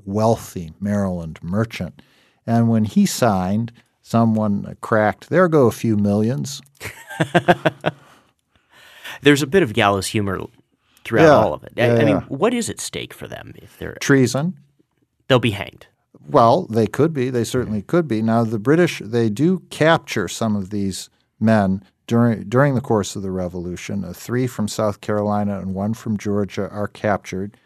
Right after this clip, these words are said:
Speaker 1: Uh, they are held as, as prisoners, not treated, uh, particularly harshly, and, and, and released. Uh, but, uh, Richard Stockton from New Jersey is captured, uh,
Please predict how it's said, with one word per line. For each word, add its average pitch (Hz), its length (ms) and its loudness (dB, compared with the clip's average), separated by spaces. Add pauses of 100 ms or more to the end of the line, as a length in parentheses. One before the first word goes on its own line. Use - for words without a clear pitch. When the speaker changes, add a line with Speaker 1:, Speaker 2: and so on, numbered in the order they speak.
(300)
Speaker 1:
Uh, 110 260 -2
they 110 200 0
are 127 120 2
held 113 440 2
as, 117 260 -8 (320)
as 127 200 2
prisoners, 120 720 0
not 120 260 -4
treated, 113 480 -6
uh, 110 280 -8
particularly 104 680 -4
harshly, 101 640 0
and, 98 420 -4
and, 98 280 -6 (220)
and 95 240 -8 (220)
released. 113 640 -2 (600)
Uh, 123 460 4
but, 117 460 0
uh, 123 220 4
Richard 135 380 0
Stockton 120 720 -2
from 110 260 -6
New 104 160 -2
Jersey 117 720 -4
is 107 160 -12
captured, 113 720 -6 (600)
uh, 110 180 -4